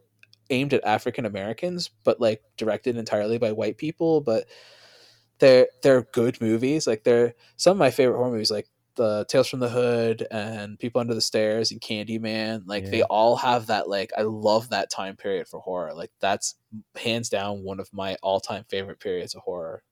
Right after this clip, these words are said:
Speaker 1: So, and I wish there was more of that. So, like, even though I'm not a fan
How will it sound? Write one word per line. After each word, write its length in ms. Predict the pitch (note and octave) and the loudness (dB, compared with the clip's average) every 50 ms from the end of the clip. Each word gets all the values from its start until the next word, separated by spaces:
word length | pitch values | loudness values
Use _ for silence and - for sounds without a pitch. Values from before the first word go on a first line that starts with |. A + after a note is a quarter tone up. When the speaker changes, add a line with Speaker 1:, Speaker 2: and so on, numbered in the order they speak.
| _ _ | _ _
Speaker 1:
So, 360 | - - - - G#2 F#2+ F#2 - - - - - - - | -12 -10 -8 -6 -6 -6 -6 -8 -14 -20 -20 -20 0 4
and 100 | C3+ D3 | 6 8
I 80 | C#3+ C3+ | 8 6
wish 360 | A#2+ A#2 C3+ D3 C#3+ - - | 6 6 6 6 6 6 4
there 120 | D3 A#2+ A2 | 2 2 2
was 140 | G#2 G#2+ A#2+ | 0 -4 -2
more 220 | A#2+ C#3+ E3+ D3 | 0 2 2 4
of 60 | A2+ | 4
that. 240 | G#2+ G#2 G#2 G2+ - - - - - - - - | 4 2 0 0 -4 -10 -18 -20 -20 -20 -6 4
So, 140 | - D#3+ D3 | 6 8 10
like, 200 | C3+ B2+ B2 - _ _ _ _ _ _ _ _ - - - _ _ _ _ | 10 8 6 2 _ _ _ _ _ _ _ _ -20 -20 -20 _ _ _ _
even 280 | D#3+ F3 F3 F3 E3+ D#3 | 4 4 4 4 4 6
though 140 | D#3 D3+ | 6 6
I'm 120 | C#3+ C#3 C#3+ | 6 6 6
not 160 | C#3 C3 B2+ | 4 4 4
a 60 | A#2 A2 | 4 0
fan 560 | - - - C3 C3 C3+ C3 B2+ A#2+ A2+ | 0 0 0 0 2 0 0 -2 -2 -4